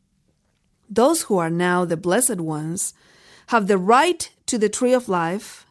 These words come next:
a symbol of immortality, because they have washed their robes in the blood of the Lamb. They accepted the ransom paid by their Goel. This is the only reason why they have the right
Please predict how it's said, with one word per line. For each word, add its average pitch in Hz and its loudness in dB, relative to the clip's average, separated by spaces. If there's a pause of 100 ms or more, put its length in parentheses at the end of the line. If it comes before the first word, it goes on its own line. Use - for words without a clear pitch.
a 170 -8
symbol 190 0
of 165 -6
immortality, 190 -2 (440)
because 226 2 (400)
they 190 -2
have 180 -2
washed 170 0
their 180 0
robes 156 -2 (220)
in 202 2
the 175 2
blood 156 0
of 151 -8
the 156 -8
Lamb. 170 -2 (680)
They 214 4
accepted 233 0
the 165 -4
ransom 156 -4
paid 170 -2
by 156 -6
their 160 -6
Goel. 160 -6 (560)
This 247 2
is 202 -2
the 196 -4
only 294 4
reason 165 -2 (380)
why 175 2
they 175 0
have 170 0
the 170 -2
right 165 0